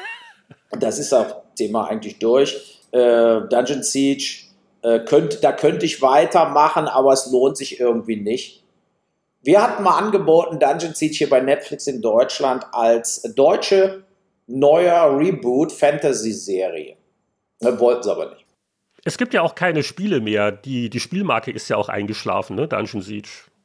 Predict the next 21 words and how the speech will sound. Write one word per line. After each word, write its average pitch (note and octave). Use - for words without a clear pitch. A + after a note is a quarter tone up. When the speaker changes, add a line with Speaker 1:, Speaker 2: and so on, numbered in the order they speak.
Speaker 2:
Vielleicht B2
lag's -
auch A#2
daran. A2+
Speaker 1:
Ja, C#3
war C3+
ja C#3+
da C#3
bei C3
Microsoft D3+
am D3
Schluss D#3
noch. D#3+
Vorher C3+
Gas A#2
Power D3
Games C#3+
und B2+
dann A#2+
war A#2+
Feierabend. G2